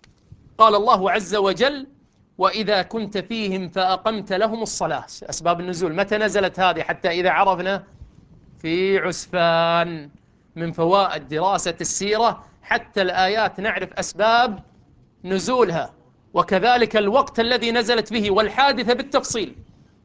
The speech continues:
قال الله عز وجل: "وإذا كنت فيهم فأقمت لهم الصلاة". نزلت بين الظهر والعصر. الله عز وجل يخبر النبي ويأمر النبي: "إذا كنت فيهم في الصلاة الآن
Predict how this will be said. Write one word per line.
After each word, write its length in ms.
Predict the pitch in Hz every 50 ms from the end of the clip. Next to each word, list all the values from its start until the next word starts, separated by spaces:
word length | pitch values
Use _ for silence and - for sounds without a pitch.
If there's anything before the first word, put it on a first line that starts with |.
| _ -
قال 140 | 185 196 202
الله 320 | 202 208 226 202 180 190
عز 240 | 175 202 185 160 202
وجل: 300 | 202 208 196 196 208 180
"وإذا 460 | 175 185 196 - 214 190 190 196 180
كنت 340 | 175 - 208 196 180 - 185
فيهم 440 | 175 - 208 208 196 185 190 190 175
فأقمت 540 | - 175 170 170 165 - 190 196 190 - 180
لهم 240 | 175 190 190 214
الصلاة". 440 | 208 190 - - 165 135 127 113 - - - - - - - - - - - - -
نزلت 420 | 175 202 202 220 220 208 202 160
بين 220 | 156 208 220 220 214
الظهر 400 | 202 165 165 240 240 226 233 226
والعصر. 540 | 220 226 214 185 202 226 - - 196 170 - - _ _ _ _ _ _ _ _ - _ - 156
الله 140 | 185 202
عز 200 | 180 202 202 175
وجل 480 | 220 226 226 180 233 247 233 202 165 151 - _ _ _ _ _ _ _ _ - -
يخبر 420 | 175 208 208 - 214 202 240 233
النبي 500 | 226 233 233 233 214 226 214 165 143 - _ - -
ويأمر 460 | 139 151 185 233 240 247 247 247 247
النبي: 380 | 240 233 233 226 190 208 165
"إذا 260 | 147 - 175 185 214 208
كنت 320 | 214 - 277 254 - 247
فيهم 360 | 240 254 277 247 233 226 220
في 60 | 226
الصلاة 400 | 277 - - - 269 254 254 240
الآن 460 | 214 208 190 208 214 226 254 262 269